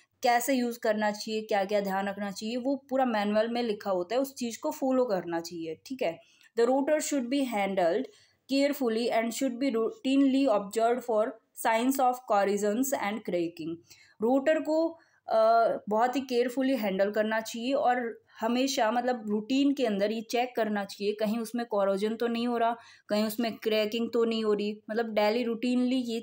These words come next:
चेक करना चाहिए कि रोटर के बारे में, ठीक है, कि वो ख़राब तो नहीं हो रहा है। While adding the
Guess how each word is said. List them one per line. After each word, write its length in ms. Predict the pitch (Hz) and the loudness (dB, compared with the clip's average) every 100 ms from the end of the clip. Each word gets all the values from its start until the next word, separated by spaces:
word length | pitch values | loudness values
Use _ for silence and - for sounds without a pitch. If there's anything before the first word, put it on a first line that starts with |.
| - | -2
चेक 240 | 214 220 - | 0 0 -2
करना 260 | 214 202 | -2 -2
चाहिए 380 | 196 202 180 247 | -4 -6 -4 -4
कि 160 | - 269 | -2 0
रोटर 320 | 202 196 202 | 0 -2 -4
के 160 | 202 | -4
बारे 240 | 190 175 170 | 0 0 0
में, 280 | 180 339 - _ _ _ _ - | -2 -4 -8 _ _ _ _ -8
ठीक 160 | 277 269 | -6 -2
है, 380 | 165 147 - _ _ | -2 -4 -16 _ _
कि 200 | 233 240 | -6 -4
वो 160 | 214 233 | -4 -4
ख़राब 400 | 226 196 185 185 | -2 0 0 0
तो 80 | 180 | -4
नहीं 180 | 175 | -2
हो 100 | 165 | -2
रहा 140 | 160 156 | -2 -4
है। 160 | 160 - _ - - | -6 -10 _ -16 0
While 220 | 247 285 | 2 2
adding 420 | - 226 240 302 | 2 2 2 0
the 40 | 320 | 0